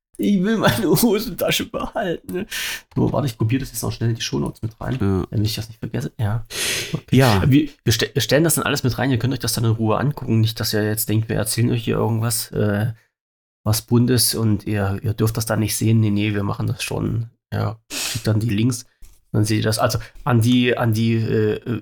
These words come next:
Speaker 1: Windows Phone Leute, es gab mal ein, oh, jetzt bin ich mal so, <laughs> ein Lumia zehn zwanzig war das, glaub ich. Das war das Foto-Handy von Nokia,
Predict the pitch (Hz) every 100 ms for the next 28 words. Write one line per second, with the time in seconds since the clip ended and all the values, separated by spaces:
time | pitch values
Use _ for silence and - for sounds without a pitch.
0 | - 110 127 135 131 117 - - - 135
1 | 139 165 156 - 123 131 151 147 113 -
2 | - 107 110 113 113 110 104 104 104 104
3 | 104 107 104 104 110 113 - 113 110 110
4 | 110 110 113 113 135 143 151 143 156 170
5 | 175 175 - - - - 123 127 147 135
6 | 135 - 135 135 135 - 131 165 170 -
7 | 160 160 - - 160 165 151 127 - 117
8 | 117 - 147 151 175 165 151 175 170 165
9 | 170 - 143 143 131 151 156 - 135 160
10 | 220